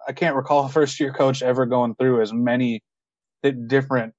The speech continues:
challenges as he's had to do. So all in all, I think people are excited about what he's brought here. I think he's injected some, some needed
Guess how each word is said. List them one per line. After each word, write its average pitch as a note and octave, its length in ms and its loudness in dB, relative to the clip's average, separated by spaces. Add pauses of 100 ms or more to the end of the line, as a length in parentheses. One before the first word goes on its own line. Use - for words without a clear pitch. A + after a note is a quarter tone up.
(180)
challenges A#2 880 -2
as A2 200 -2
he's A#2+ 220 -4
had A#2+ 280 2
to A2 80 -6
do. A2 440 0
So A2+ 440 2 (520)
all G#3 180 6
in G3 80 2
all, F#3 120 4
I F#3 80 4
think F3 180 -4
people F3 220 2
are D3+ 120 6
excited C3+ 440 4
about C#3+ 240 4
what C3 160 2
he's B2+ 140 0
brought B2 280 2
here. C3 280 2
I A#2+ 100 2
think C3 160 -4
he's B2 120 -2
injected A#2+ 460 0
some, A2+ 340 -4
some A#2+ 240 -4
needed B2+ 380 2